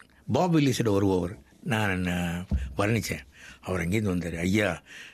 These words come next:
கிரிக்கெட்டை தமிழ்ல வர்ணிக்க முடியுமா?" வர்ணிச்சேனே,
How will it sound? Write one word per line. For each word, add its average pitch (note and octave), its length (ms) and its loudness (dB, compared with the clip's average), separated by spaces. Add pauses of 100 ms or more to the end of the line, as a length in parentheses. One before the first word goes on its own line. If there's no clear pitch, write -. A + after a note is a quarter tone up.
(180)
கிரிக்கெட்டை E2 400 0
தமிழ்ல G2+ 480 2
வர்ணிக்க E2+ 380 2
முடியுமா?" F2+ 480 2 (240)
வர்ணிச்சேனே, A#2+ 640 2